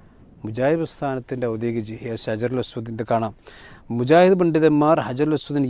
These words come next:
യാതൊരു പ്രത്യേകതയും കൽപ്പിച്ചിരുന്നില്ല. കാരണം ഹദീസിൽ നിന്ന് മനസ്സിലായത്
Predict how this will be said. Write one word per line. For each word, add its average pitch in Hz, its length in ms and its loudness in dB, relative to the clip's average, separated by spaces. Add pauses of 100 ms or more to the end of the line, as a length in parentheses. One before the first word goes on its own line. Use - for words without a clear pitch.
യാതൊരു 190 600 4
പ്രത്യേകതയും 135 600 0
കൽപ്പിച്ചിരുന്നില്ല. 107 680 -6 (500)
കാരണം 127 400 2
ഹദീസിൽ 165 480 0
നിന്ന് 143 220 0
മനസ്സിലായത് 143 520 0